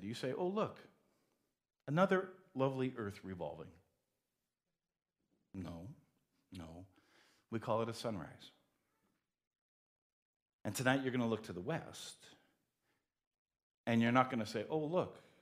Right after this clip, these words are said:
look at how the earth is revolving." It's not revolving, that's the sun set. The sun is not setting, um, from a scientific viewpoint, but from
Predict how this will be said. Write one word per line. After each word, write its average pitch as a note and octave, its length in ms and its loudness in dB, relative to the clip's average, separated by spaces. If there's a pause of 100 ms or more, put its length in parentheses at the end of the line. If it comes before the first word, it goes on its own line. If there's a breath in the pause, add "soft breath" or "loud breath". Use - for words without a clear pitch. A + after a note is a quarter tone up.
(540)
look F#3 120 -8
at F3+ 40 0
how C3 120 4
the G2 140 0
earth F#2 180 -2
is E2+ 120 -10
revolving." D2+ 480 -12 (1700)
It's - 140 -16
not A#2 260 -2
revolving, F#2 540 0
that's E2 220 -8
the D2 60 -12
sun E2+ 460 -6 (140)
set. - 480 -6 (720 soft breath)
The G2 60 -10
sun B2 280 0
is A2+ 100 -2
not G2+ 240 -4
setting, F#2 640 -4 (840 soft breath)
um, E2+ 500 -4 (280)
from G2+ 200 -2
a F#2 40 -2
scientific G2 600 -2 (180)
viewpoint, F2+ 640 -6
but F#2+ 180 -6
from G2 280 0